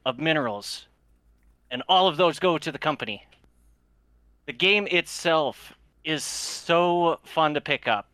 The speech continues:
It is a four-player co-op game that you play with up to three other friends, um, or three o-, uh, online people if you care to play with, uh,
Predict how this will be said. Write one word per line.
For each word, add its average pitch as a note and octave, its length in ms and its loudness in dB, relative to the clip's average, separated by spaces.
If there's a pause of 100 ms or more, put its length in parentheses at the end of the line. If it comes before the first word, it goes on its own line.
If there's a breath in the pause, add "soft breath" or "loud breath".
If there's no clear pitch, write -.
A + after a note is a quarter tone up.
It D#3+ 140 0
is D3+ 160 0
a C#3 100 2
four-player E3 560 0
co-op C#3 400 -2
game B2+ 240 0
that A#2 140 0
you B2+ 100 -6
play A#2+ 380 2
with A#2 400 -2
up - 180 -4
to A2+ 460 -8 (260)
three D3+ 300 2
other A#2 240 -2
friends, G#2 560 -8 (320)
um, A2 380 -10 (500)
or D#3 360 4
three D3 380 0
o-, B2+ 160 0 (260)
uh, A#2+ 360 4 (100)
online C3 440 0 (720)
people C3+ 400 0
if - 160 -4
you A#2+ 100 -6
care G#2+ 260 -4
to G#2 100 -14 (580)
play B2+ 160 2
with, B2+ 200 -6
uh, B2 260 4